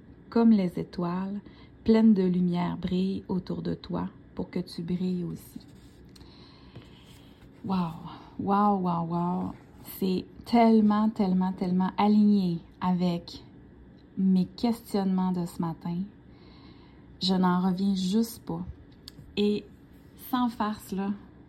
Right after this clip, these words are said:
je t'encourage tellement à aller te chercher un oracle. Puis là, tu vas peut-être me demander, « Mais Val, comment je vais faire pour le choisir ? »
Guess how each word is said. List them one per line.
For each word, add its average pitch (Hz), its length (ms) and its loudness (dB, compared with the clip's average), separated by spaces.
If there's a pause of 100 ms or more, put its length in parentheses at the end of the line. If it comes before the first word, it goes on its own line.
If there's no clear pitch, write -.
(200)
je - 100 -10
t'encourage 202 760 -2
tellement 180 480 0
à 165 40 -2
aller 170 160 -4
te - 60 -12
chercher 190 500 -6 (420)
un 175 200 2
oracle. 165 520 -6 (540)
Puis - 100 -14
là, 196 80 -4
tu - 60 -14
vas 180 100 -4
peut-être 175 380 -6
me 185 80 0
demander, « 165 500 0
Mais 160 240 0 (160)
Val, 175 460 -4
comment 175 260 -2
je 175 100 -2
vais 170 100 -4
faire 196 220 -6
pour 185 120 -6
le 170 60 -2
choisir ? » 175 680 -6